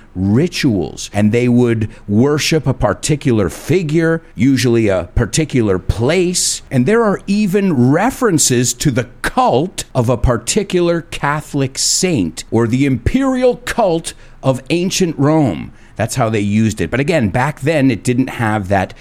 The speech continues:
negative connotation. It wasn't until the nineteenth century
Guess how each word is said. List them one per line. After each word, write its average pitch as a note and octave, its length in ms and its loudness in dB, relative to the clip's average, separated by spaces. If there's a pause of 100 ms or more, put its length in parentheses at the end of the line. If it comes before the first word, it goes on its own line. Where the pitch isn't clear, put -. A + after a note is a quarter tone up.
(140)
negative G2 640 0
connotation. D#2+ 920 -4
It C3 120 0
wasn't G#3 580 -2
until E3+ 680 0 (220)
the B2 160 0
nineteenth F3+ 880 0
century F#2 840 0